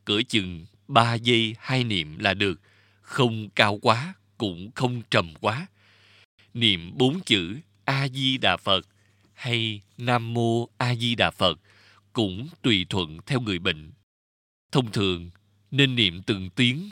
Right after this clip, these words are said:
rõ ràng là tốt nhất. Tuy nhiên, nhiều người bệnh đã quen theo các âm điệu riêng,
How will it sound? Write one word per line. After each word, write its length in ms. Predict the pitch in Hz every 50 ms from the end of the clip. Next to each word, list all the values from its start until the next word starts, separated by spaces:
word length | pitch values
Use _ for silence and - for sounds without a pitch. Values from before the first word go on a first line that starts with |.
| -
rõ 180 | - 113 95 90
ràng 380 | - 127 110 95 90 78 82 90
là 240 | - 104 - 90 87
tốt 260 | 80 _ - 147 151 - -
nhất. 200 | 156 202 233 - - _ _ _ _ _ _ _ _ _ _ _ _ _ _ _ _ -
Tuy 160 | - 143 123
nhiên, 380 | 113 117 117 117 113 110 107 107 - _ _ _ _ _ _ _ -
nhiều 160 | - 123 120
người 200 | 107 107 104 95
bệnh 400 | 95 107 101 90 85 85 87 -
đã 120 | 95 107 117
quen 300 | - - 135 127 120 113
theo 260 | - 139 123 117 113 107
các 200 | - 151 - -
âm 180 | 147 123 120
điệu 240 | 113 104 87 82 92 90
riêng, 320 | - 135 127 120 120 117